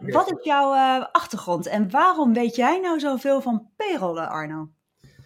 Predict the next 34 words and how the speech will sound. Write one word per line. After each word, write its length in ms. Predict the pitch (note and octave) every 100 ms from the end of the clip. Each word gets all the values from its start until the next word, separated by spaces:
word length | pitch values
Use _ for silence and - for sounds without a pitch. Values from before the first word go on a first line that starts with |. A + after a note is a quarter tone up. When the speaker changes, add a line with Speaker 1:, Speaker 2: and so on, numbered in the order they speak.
| _ _
Speaker 1:
Ja, 240 | - B2 G#2
waarom 260 | A2+ A2+
weet 180 | A2+ A2+
ik 80 | A2+
zoveel 300 | C3+ C3 A#2
van 140 | A2+ G#2+
payroll? 460 | C#3 E3 B2+ G#2+ -
Nou 260 | A#2+ A2
ja, 260 | A#2 A#2 -
ik 140 | - A#2
werk 200 | C3 B2
natuurlijk 320 | A#2+ B2+ A#2
bij 100 | A2+
Please 440 | - C3 F3+ -
en 260 | A2+ A2 - - - -
dagelijks, 640 | B2+ C3+ C#3 C3+ B2+ -
eh, 280 | C3+ B2+ B2
adviseer 360 | B2 C#3 C3+ B2+
ik 120 | B2+
ondernemers 500 | B2+ B2 C3+ D3+ B2+
op 100 | A#2
het 80 | -
gebied 260 | C3 C#3
van 120 | B2+ A2+
het 80 |
werkgeverschap. 920 | A#2 D3+ C#3 A#2 G#2 G2 - G#2+ - _ _ _ _ _ _ _ _ -
En, 300 | G#2+ A2+ A#2+
eh, 300 | A#2 G#2+ G#2 C3
ja, 120 | G2
letterlijk 360 | F#2+ A#2 A2+ A#2
ondernemers 580 | B2+ A#2 B2+ C3+ C3+ C3+
in, 260 | B2+ A#2+ A#2+
in, 280 | A2 A2+ _
in, 260 | A2+ A2